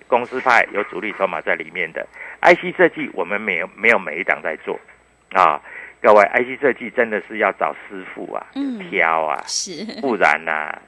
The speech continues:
Speaker 1: 你在这里会被人家骗啊。啊，有很多老师告诉你什么M三十一啦、金星科啦、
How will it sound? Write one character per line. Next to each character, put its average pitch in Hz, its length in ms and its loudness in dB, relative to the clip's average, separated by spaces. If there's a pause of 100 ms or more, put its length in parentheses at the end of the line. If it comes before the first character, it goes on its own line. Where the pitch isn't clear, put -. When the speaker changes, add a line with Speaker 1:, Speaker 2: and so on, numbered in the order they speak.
Speaker 1:
你 90 100 -12
在 110 140 -2
这 113 180 -2
里 82 160 -8
会 90 220 -6
被 95 120 -2
人 85 140 0
家 87 140 -4
骗 87 440 -6 (120)
啊。 - 120 -14 (920)
啊， 85 380 4
有 107 140 2
很 101 160 -2
多 107 140 0
老 90 260 6
师 101 180 -6
告 104 200 2
诉 113 140 -6
你 87 180 -12
什 98 100 -8
么 92 120 -6
M 104 340 -6
三 98 220 0 (100)
十 85 220 -14
一 90 180 -16
啦、 76 260 -2
金 98 320 -10
星 98 220 -16
科 90 340 -4
啦、 73 200 -4